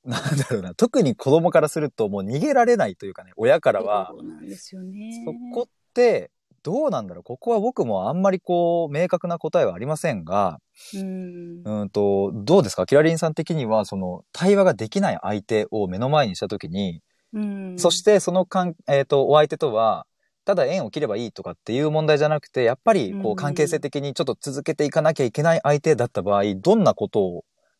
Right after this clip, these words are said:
Speaker 1: 普段考えたり思ったりします？
Speaker 2: そうだな。
Speaker 1: はい。
Speaker 2: やっ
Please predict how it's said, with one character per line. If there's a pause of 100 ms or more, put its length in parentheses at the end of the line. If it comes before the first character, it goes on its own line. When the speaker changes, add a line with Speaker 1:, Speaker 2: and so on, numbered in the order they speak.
(100)
Speaker 1:
普
段
考 (160)
え
た
り
思
っ
た
り
し
ま
す？ (1400)
Speaker 2:
そ
う
だ
な。
Speaker 1:
は
い。
Speaker 2:
や
っ